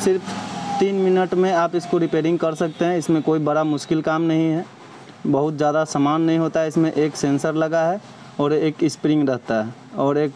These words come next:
front gear, back gear का switch रहता है इसमें लगा हुआ। तो इसका sensor निकल गया हुआ था अपने जगह से, उसको हम अच्छा तरीक़े से बैठा लिए हैं। देख सकते हैं अपना जगह पर चला गया।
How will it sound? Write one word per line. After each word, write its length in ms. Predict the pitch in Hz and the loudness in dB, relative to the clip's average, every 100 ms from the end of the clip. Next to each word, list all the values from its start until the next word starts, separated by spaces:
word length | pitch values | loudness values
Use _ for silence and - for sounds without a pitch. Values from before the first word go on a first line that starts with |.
| - | -6
front 300 | 147 156 156 | -2 -2 0
gear, 260 | 151 160 | 2 2
back 280 | 156 151 151 | 0 -2 0
gear 220 | 147 151 | 0 0
का 260 | 143 151 147 | 0 0 0
switch 540 | 135 143 - 151 147 170 | -2 -8 -4 0 0 0
रहता 280 | 156 151 | 0 0
है 60 | 160 | -2
इसमें 200 | 147 165 | 0 0
लगा 200 | 156 156 | 2 0
हुआ। 240 | 160 160 196 - - - - - - - - - - - - - | -2 -2 -6 -8 -20 -20 -20 -20 -20 -20 -20 -20 -20 -20 -20 -4
तो 240 | 156 151 151 | 0 0 0
इसका 380 | 143 170 165 | -2 0 0
sensor 380 | 160 160 156 170 | 0 0 0 0
निकल 340 | 170 165 170 170 | 0 0 0 0
गया 160 | 175 | 2
हुआ 200 | 175 175 | 2 0
था 140 | 165 175 | 0 -2
अपने 220 | 170 175 | 0 0
जगह 260 | 165 170 | 0 0
से, 200 | 170 196 190 | 0 0 2
उसको 300 | 151 139 165 | 0 0 0
हम 200 | 160 165 | 0 0
अच्छा 240 | 147 165 | 0 -2
तरीक़े 320 | 147 165 156 | -2 -2 0
से 100 | 156 | 0
बैठा 300 | 160 147 156 | 0 0 0
लिए 180 | 156 165 | 0 0
हैं। 120 | 170 | -2
देख 160 | 156 160 | -2 -2
सकते 260 | 175 156 170 | -4 -2 -2
हैं 60 | |
अपना 220 | 156 156 147 | 0 0 0
जगह 200 | 151 156 | 0 0
पर 120 | 156 | -2
चला 240 | 160 160 | -2 -2
गया। 240 | 160 170 | 0 -2